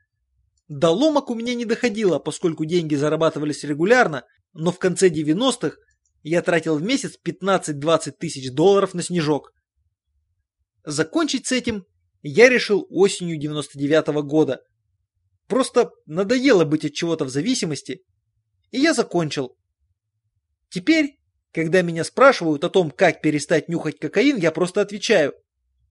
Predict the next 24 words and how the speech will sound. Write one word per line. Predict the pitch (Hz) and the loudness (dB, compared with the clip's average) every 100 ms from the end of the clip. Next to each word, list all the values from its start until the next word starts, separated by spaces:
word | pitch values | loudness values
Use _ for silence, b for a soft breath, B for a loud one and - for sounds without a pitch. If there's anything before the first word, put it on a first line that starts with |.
| _ - | _ -10
"Не | 160 180 | -2 0
нюхать | 254 247 185 | 2 0 -2
и | 139 | -8
все". | - 180 180 - _ _ _ _ _ _ _ _ _ _ | -2 0 0 -6 _ _ _ _ _ _ _ _ _ _
Самое | - 190 180 180 | -2 0 2 0
сложное — | - 226 262 175 135 - _ | -2 0 0 0 -4 -8 _
не | 151 165 | -10 -6
перестать | 165 165 143 - - - | 0 0 0 0 0 0
это | - 147 156 | -4 -4 -2
делать, | 156 143 127 - _ _ _ _ _ | 0 0 0 -8 _ _ _ _ _
а | 143 | -2
удержаться. | 147 147 165 156 170 - - - _ _ _ _ _ _ _ _ _ | 0 2 0 4 4 4 -6 -18 _ _ _ _ _ _ _ _ _
В | 156 139 | -12 -4
гинекологии | 202 185 185 254 320 165 135 - _ _ _ _ _ _ | -2 0 2 2 2 -2 -6 -8 _ _ _ _ _ _
есть | 147 196 | -4 -4
такой | - 170 160 | -2 -2 0
термин | 285 285 190 139 - _ _ - | 4 4 2 -4 -10 _ _ -10
"заместительная | 151 175 190 - 277 254 226 220 | -4 -2 -4 -6 -6 -4 -2 0
терапия". | 220 214 214 180 139 - _ _ _ _ _ _ _ _ | 2 2 2 0 -2 -4 _ _ _ _ _ _ _ _
Это | 175 180 | -6 -4
насчет | 185 180 190 | -4 -2 -2
того, | 180 233 311 | -2 0 0
что | 196 180 | -2 -6
когда | 165 160 151 | 0 2 2